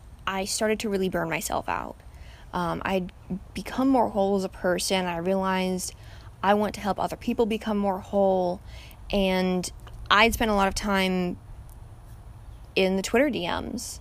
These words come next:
um, you know, making friends and building friendships. And that turned into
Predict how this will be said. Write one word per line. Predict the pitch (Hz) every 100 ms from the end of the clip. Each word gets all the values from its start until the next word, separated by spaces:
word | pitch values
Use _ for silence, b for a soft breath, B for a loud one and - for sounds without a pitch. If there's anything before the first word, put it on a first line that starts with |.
| B B B B -
um, | 190 180 170 170 170 - - - - - -
you | 202 190
know, | 180 170 196
making | 196 202 190 190
friends | 196 185 202 240 202
and | 185
building | 190 180 180
friendships. | 180 175 - 202 - - -
And | 185 180 175 -
that | 180 196 220 -
turned | - 208 190
into | - 190 190 185 180